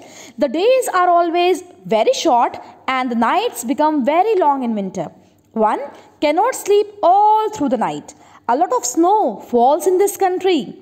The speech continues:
When it snows, people harness the reindeer to their sledges. Children wear furry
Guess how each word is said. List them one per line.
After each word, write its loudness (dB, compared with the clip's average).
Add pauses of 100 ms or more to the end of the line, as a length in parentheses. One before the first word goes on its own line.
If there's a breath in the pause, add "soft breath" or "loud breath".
(280 loud breath)
When -2
it -6
snows, 2 (320 loud breath)
people 2 (100)
harness 0
the -2
reindeer 0
to 0
their 2
sledges. -2 (340 loud breath)
Children 0 (240 loud breath)
wear 2
furry 0